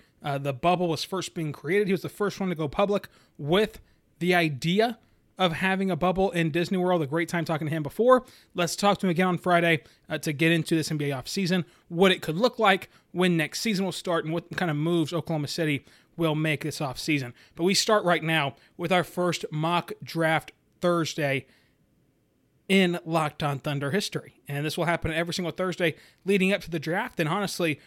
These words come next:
with how good the <laughs> twenty twenty-one class is and how bad the Thunder are projected to be, we might just continue Mock Draft Thursday all year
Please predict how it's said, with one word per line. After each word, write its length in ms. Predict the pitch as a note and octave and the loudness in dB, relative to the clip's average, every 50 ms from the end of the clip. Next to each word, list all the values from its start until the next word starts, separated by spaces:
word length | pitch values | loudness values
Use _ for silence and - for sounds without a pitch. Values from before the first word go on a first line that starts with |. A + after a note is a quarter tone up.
| _ _ _ | _ _ _
with 180 | - F3+ D#3+ | -4 -4 -2
how 220 | C3 F3 F3+ F3 D#3+ | 0 0 0 0 0
good 520 | D3 C3 B2+ E3+ F3 F#3+ F#3+ G3 G3 - - _ _ _ _ | -2 -4 -2 0 2 4 4 2 2 -2 -4 _ _ _ _
the 260 | - C#3+ C#3+ E3+ E3 - | -10 -4 -2 -2 -2 -2
<laughs> 0 | |
twenty 420 | - - - - G#3+ G3+ G3 G#3+ | -2 -2 0 0 2 2 2 2
twenty-one 560 | - - - G3 F#3 D#3 F3+ D#3+ F#3 F3+ F3+ | 2 0 0 0 2 2 2 2 0 0 0
class 440 | F3 - F3+ E3+ E3+ E3+ D#3+ - - | -2 -2 0 0 0 0 -2 -2 -2
is 260 | D#3 D#3 E3 D#3+ - - - - - _ | -2 -2 -2 -2 -4 -8 -16 -20 -20 _
and 140 | - E3 D#3 | -8 -6 -4
how 180 | C#3 D#3 D3+ D3 | -2 -2 -2 -2
bad 380 | C3+ - E3 D#3+ E3 E3+ D#3+ | -2 -2 0 2 2 2 0
the 80 | D3 D3 | -2 -6
Thunder 400 | - - E3 E3+ F3+ F3 E3+ E3 | -6 -2 -2 -2 0 0 -2 -2
are 60 | D3 | -4
projected 440 | - D#3 C#3 F3 F3 E3+ - D#3 - | -4 -6 -6 -6 -6 -6 -6 -8 -8
to 60 | - C#3+ | -10 -8
be, 320 | B2 D3 F#3 A3 A#3 A3 - - - _ _ - | -4 -2 -2 -2 -2 -4 -6 -12 -20 _ _ -2
we 120 | D#3+ D#3 | -2 0
might 300 | D#3 F3 G3 A#3+ - F#3 | 0 0 0 -2 0 0
just 200 | G3 G#3 - - | 0 -2 0 0
continue 500 | - G3 E3 - - G#3 G#3+ G#3+ G#3 G3 | 0 0 0 0 0 0 2 2 2 2
Mock 240 | F#3+ F#3 F#3 F3 - | 2 2 0 -2 0
Draft 280 | - F#3+ E3+ - - | 0 -2 -2 -2 -2
Thursday 360 | - F3+ F3+ D#3+ - F3+ E3 D#3 | -2 -2 -2 0 0 2 2 2
all 140 | D3 D#3 | 2 2
year 200 | C#3+ D#3 D#3 - | 2 0 0 -2